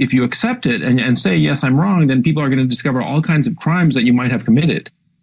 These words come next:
Well, y-, y-, the, your only solution is to repress more. The more people tell the truth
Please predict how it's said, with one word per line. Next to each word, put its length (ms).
Well, 220
y-, 220
y-, 240
the, 140
your 200
only 280
solution 400
is 100
to 100
repress 560
more. 460
The 180
more 380
people 480
tell 320
the 100
truth 580